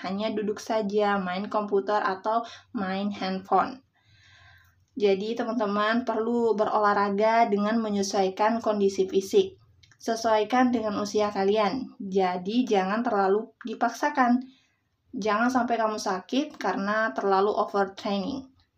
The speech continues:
Selanjutnya, hindari rokok dan alkohol, serta bersihkan gigi kalian. Nah, gigi ini perlu dibersihkan minimal dua kali sehari. Kalian juga boleh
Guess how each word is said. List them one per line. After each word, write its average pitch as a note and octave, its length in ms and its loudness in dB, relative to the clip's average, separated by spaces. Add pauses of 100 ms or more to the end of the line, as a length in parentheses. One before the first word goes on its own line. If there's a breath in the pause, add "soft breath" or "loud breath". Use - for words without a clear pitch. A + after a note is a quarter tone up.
(120)
Selanjutnya, A#3 880 4
hindari G#3+ 560 4
rokok A#3+ 480 2
dan G#3 240 0
alkohol, G#3 880 -2 (480 soft breath)
serta B3 400 2
bersihkan G#3+ 560 -2
gigi G3 240 2
kalian. F#3+ 480 2 (320)
Nah, F#3+ 320 -4 (240 loud breath)
gigi F#3+ 320 -4
ini A#3+ 160 -2
perlu G#3+ 320 0
dibersihkan G3 640 0
minimal G3 480 -2
dua G3+ 160 2
kali G3 240 2
sehari. A3 480 -2 (640)
Kalian A#3 320 6
juga A#3 240 2
boleh A3 320 6